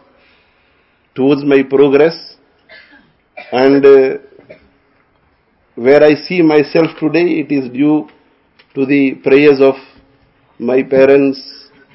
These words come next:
my asatidha like Hazrat Mufti Sahib Hafidhahullah Ta'ala, and my mashayikh. May Allah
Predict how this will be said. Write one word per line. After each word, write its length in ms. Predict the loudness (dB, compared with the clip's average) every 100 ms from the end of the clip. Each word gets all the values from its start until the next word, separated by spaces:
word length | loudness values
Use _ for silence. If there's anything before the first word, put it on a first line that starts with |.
| _
my 440 | -8 -4 -2 -4 -4
asatidha 840 | -6 -2 -2 -2 0 0 0 -2 -4
like 360 | -2 -2 -4
Hazrat 260 | -6 -6 -6
Mufti 300 | -10 -10 -10
Sahib 320 | -6 -6 -6
Hafidhahullah 840 | -10 -8 -6 -4 -6 -6 -6 -6 -8
Ta'ala, 560 | -6 -6 -6 -8 -10 _ _ _ _ _ _ _ _ -8
and 420 | -6 -6 -10 -14 _ _ _ _ _
my 380 | -10 -6 -6 -6 -12
mashayikh. 680 | -14 -6 -4 -4 -6 -12 -8
May 160 | -6
Allah 240 | -4 -4